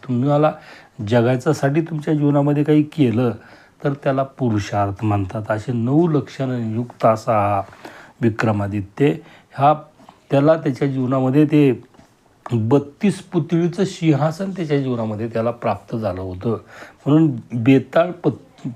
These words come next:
पच्चीस ही त्याची प्रसिद्ध अशा कथा आहेत. हा, त्याच्यापैकी एक कथा तुम्हाला सांगतो. कारण, अ, विक्रमादित्य राजा शूर तर होताच,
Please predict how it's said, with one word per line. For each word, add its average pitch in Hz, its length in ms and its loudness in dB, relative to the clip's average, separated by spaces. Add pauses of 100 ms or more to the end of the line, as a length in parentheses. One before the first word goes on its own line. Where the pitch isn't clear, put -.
पच्चीस - 480 -2
ही 151 100 0
त्याची 131 280 -4 (420)
प्रसिद्ध 190 500 -4
अशा 151 260 2
कथा 123 320 -2
आहेत. 87 300 -4
हा, 87 60 -2 (640)
त्याच्यापैकी 143 800 0
एक 156 240 -2
कथा 110 140 -2 (100)
तुम्हाला 101 300 -6
सांगतो. 104 560 -4 (560)
कारण, 151 280 6
अ, 151 240 6 (440)
विक्रमादित्य 147 800 2
राजा 131 300 2
शूर 127 380 -2 (140)
तर 131 80 -2
होताच, 113 540 0